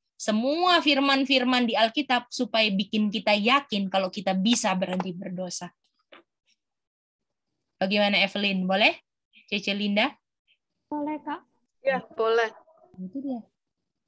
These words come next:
Speaker 1: Belajar bagaimana orang kusta disembuhkan. "Ih, kuasa Tuhan bisa ya, artinya bisa untuk tinggalkan ini." Nah, itu dia. Jangan bilang nggak bisa, bisa, oke? Oke,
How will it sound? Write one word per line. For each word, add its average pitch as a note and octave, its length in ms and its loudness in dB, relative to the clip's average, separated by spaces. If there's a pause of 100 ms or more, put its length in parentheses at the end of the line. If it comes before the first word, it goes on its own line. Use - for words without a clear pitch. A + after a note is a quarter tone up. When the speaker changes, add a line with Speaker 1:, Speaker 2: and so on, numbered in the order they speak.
Speaker 1:
Belajar G#3+ 720 -2
bagaimana G#3+ 640 0
orang A3+ 320 2
kusta A3+ 320 0
disembuhkan. A3+ 720 -2
"Ih, F4 80 4
kuasa F4 400 4
Tuhan F#4 320 0
bisa F4+ 320 6
ya, E4 160 6 (240)
artinya D4+ 400 4
bisa D#4 400 6
untuk D#4 240 0
tinggalkan D4+ 560 4
ini." D4 240 2
Nah, B3+ 160 -2
itu A4+ 320 -8
dia. F#4 240 -2 (3000)
Jangan G#3+ 320 4
bilang A#3 320 2
nggak G#3+ 160 0
bisa, C#4 560 4
bisa, A#3 640 0
oke? G#3+ 240 0 (1800)
Oke, F4+ 720 4